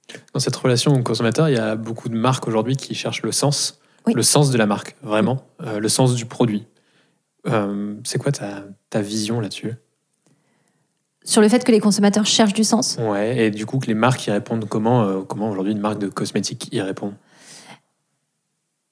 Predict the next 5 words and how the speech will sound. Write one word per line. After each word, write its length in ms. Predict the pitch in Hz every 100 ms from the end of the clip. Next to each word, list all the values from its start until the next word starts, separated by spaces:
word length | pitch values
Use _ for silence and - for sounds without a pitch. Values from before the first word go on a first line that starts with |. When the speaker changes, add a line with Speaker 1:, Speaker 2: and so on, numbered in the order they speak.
| _ -
Speaker 2:
Alors, 240 | 196 175 -
je 140 | 190
pense 260 | 208 269 294
que 160 | -
c'est 1080 | 202 - 208 190 180 170 156 - - - -